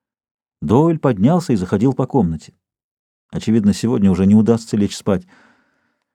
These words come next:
«Будем рассуждать хладнокровно», сказал он. «Вы говорите, что ваша неизвестная певичка имеет как бы два голоса. Один свой, более чем посредственный, и другой Анжелики Гай?»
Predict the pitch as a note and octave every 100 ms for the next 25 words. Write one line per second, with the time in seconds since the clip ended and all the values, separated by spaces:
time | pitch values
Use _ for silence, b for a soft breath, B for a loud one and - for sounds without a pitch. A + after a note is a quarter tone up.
0 | _ _ - E2 D3+ D#3+ C#3 - A#2+ F#2+
1 | D#3 - B2+ C3 C#3+ - B2+ E2+ D#2+ -
2 | D#2+ D#2+ D#2 - _ _ _ _ _ _
3 | _ _ _ _ G2+ D#3+ E3+ E3 D#3 B2
4 | - A#2+ E3 C3+ C3 A#2+ A#2 E3 C#3 C3
5 | A#2+ A#2+ F#2+ - - C3 _ _ _ _
6 | _ - G2+ B2 E3 - D#3+ C#3+ C3 C#3+
7 | A2 E3 F#3+ B2+ A2 E2+ E2+ - - _
8 | _ - A#2 B2+ D3+ - C#3+ A3 G#3+ F3+
9 | _ _ _ _ G#2+ C#3+ D3 D#3 C3 C#3+
10 | C#3+ C#3 - B2+ B2 A2+ B B B _
11 | _ G2+ F#2+ G#2+ A2+ B2 E3 D3+ D3 B2
12 | E3+ F#3 E3 G3+ G#3